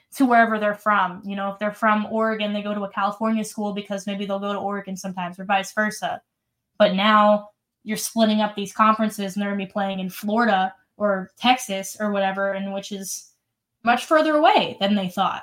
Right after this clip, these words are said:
And so you might see even more transfers a year from now than we're already seeing right now with the way that the transfer portal's set up. So my point on that whole rant is that we're just gonna see college sports landscape change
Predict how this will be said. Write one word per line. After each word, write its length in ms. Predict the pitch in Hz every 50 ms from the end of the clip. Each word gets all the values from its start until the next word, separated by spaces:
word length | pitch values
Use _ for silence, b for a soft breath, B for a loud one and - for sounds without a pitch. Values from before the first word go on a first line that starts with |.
| - -
And 120 | 214 190
so 80 | - 220
you 120 | 226 254
might 220 | 269 277 277 254 262
see 200 | - - 254 254
even 340 | 240 247 240 226 240 220 214
more 320 | 208 202 214 277 359 370
transfers 680 | - - - 214 190 190 185 - - 185 180 180 -
a 40 | 208
year 240 | 202 202 220 247 269
from 200 | 262 - 214 202
now 280 | 185 180 180 190 190 b b b -
than 160 | 226 226 220
we're 160 | 214 214 202
already 500 | 208 214 214 208 202 208 214 240 277 247
seeing 340 | 233 - - 202 190 185 185
right 180 | 190 190 180 175
now 240 | 190 208 226 226
with 100 | 202 190
the 80 | 190 185
way 140 | 185 185 180
that 100 | 175 175
the 80 | 190
transfer 300 | 185 - 202 202 196 196
portal's 340 | 180 - 180 170 165 165 -
set 160 | - 180 175
up. 160 | 180 180 - - b b b b b b
So 440 | - 269 254 220 214 208 208 - - -
my 160 | 226 226 226
point 360 | - 311 330 330 320 277 - -
on 180 | - 220 220 202
that 160 | 196 190 185
whole 340 | - - 247 247 233 202 190
rant 260 | 208 208 196 180 170 - - _ _ _ _ _ _ _ _ _ _ _ _ _ -
is 160 | - 220 190 202
that 220 | 214 202 190 202
we're 140 | 208 226 226
just 180 | 254 233 -
gonna 200 | 262 254 233 220
see 680 | 202 - - - - 240 233 233 226 220 214 214 214 _ _ _ _ _ _ _ _ -
college 360 | - - 240 240 247 254 240
sports 480 | 233 - - 226 220 214 - - - -
landscape 600 | 208 214 214 214 214 214 - 202 196 - - -
change 600 | - - 214 220 214 202 202 190 180 - -